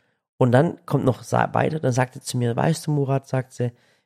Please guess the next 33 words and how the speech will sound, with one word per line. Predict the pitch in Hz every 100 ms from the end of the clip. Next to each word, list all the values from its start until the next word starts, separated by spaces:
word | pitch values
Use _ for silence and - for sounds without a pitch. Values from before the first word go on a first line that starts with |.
| _
wenn | 131
ich | 135 123
mir | 120
jetzt | 123
ein | 123
Hyundai | - 147 139 113
kaufen | - 110 104 107 101
möchte, | 101 -
ein, | 104 -
ein | 107 110
Auto, | 101 110 113
Baujahr | 101 101 113 101
zweitausendzwanzig, | - 107 104 101 104 101 110 110 117 -
so |
ein | 110
günstiges | 147 139 - - -
Auto, | - 107 - 110 110 _ _ _ _ _
dann | 117
sagt | 120 131
sie, | 127
dann | -
kostet | 127 123 117
es | -
sechshunderttausend | 160 - - 123 123 - _ _ 127 - 117 117 117 117 -
türkische | 113 107 -
Lira. | 104 104 98 - _ _ _ _ _ _
Mit, | 127 123 -
das | 110 113
heißt, | 131 156 - _ _ _
wenn | 127 120
die | 135
ein | -
A-, | _